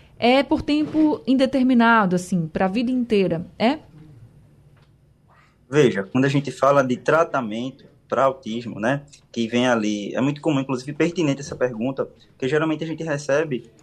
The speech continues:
Speaker 2: é, uma criança com vinte horas, sugestão de quarenta horas semanais, vinte ali na escola com acompanhamento terapêutico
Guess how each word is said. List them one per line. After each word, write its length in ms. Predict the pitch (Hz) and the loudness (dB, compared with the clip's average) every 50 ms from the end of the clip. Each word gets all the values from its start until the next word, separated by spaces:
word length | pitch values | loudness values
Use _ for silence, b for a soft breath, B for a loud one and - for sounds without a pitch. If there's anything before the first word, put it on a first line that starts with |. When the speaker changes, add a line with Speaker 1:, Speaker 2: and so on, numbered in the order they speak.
| _ - | _ -8
Speaker 2:
é, 200 | 107 107 104 104 | -4 -4 -2 -2
uma 120 | 110 117 117 | -2 -4 -6
criança 420 | - 127 127 127 135 139 - 135 | -6 -8 -8 -6 -8 -8 -10 -10
com 160 | - 147 135 | -8 -8 -8
vinte 460 | 120 131 156 175 190 190 185 - 160 143 | -4 -2 0 0 0 0 -2 0 2 4
horas, 420 | 127 127 127 131 127 127 127 - | 6 8 8 6 6 4 0 -6
sugestão 320 | - 127 135 127 - 131 | -10 -14 -14 -12 -12 -10
de 60 | 120 117 | -4 0
quarenta 340 | 135 135 143 165 - 180 | 2 2 2 2 2 4
horas 180 | 156 151 151 151 | 4 2 2 -2
semanais, 460 | 151 156 160 156 123 98 98 98 - | -4 -6 -4 -4 -4 -6 -8 -10 -10
vinte 240 | - 147 156 151 - | -10 -8 -6 0 0
ali 180 | 147 139 135 127 | 0 0 0 -4
na 120 | 135 135 | -4 -6
escola 420 | - - - 127 131 143 151 151 | -6 -2 2 2 4 4 4 0
com 120 | 151 131 123 | -2 -4 -12
acompanhamento 360 | - _ - 120 117 113 - | -14 _ -14 -12 -12 -6 0
terapêutico 540 | 127 127 135 135 - 143 156 160 - - | 2 2 2 2 0 -2 -4 -4 -4 -10